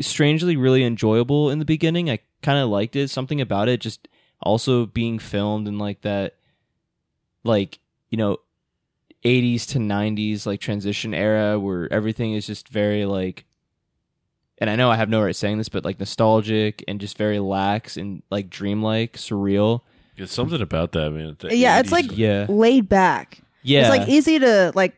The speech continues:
Speaker 3: follow. Yeah.
Speaker 2: Yeah, that
Speaker 1: It's
Speaker 2: is
Speaker 1: not
Speaker 2: true.
Speaker 1: too intense, but it's just enough to be like, "All right,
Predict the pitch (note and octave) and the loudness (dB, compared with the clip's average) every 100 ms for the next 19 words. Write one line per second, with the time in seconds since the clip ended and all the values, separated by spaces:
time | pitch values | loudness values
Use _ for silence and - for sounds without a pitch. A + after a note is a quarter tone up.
0 | - - G3+ F3+ D#3 C#3 - D2 E3+ C#3+ | -12 0 4 4 2 -4 -4 0 2 2
1 | C3+ E3 G#2 C3 C#3 G3+ F3+ G2 - D#3 | 2 2 2 0 2 2 2 -4 0 6
2 | D#3 E3+ C#3+ - A2+ D3+ - C3+ A#2+ - | 6 6 2 -2 0 -2 -2 -2 -2 -2
3 | - B2 - A#2+ A2 - - A2 G#2+ G#2 | 0 0 0 -2 -2 -4 -6 -2 -2 -4
4 | - C3 G2 | 0 2 2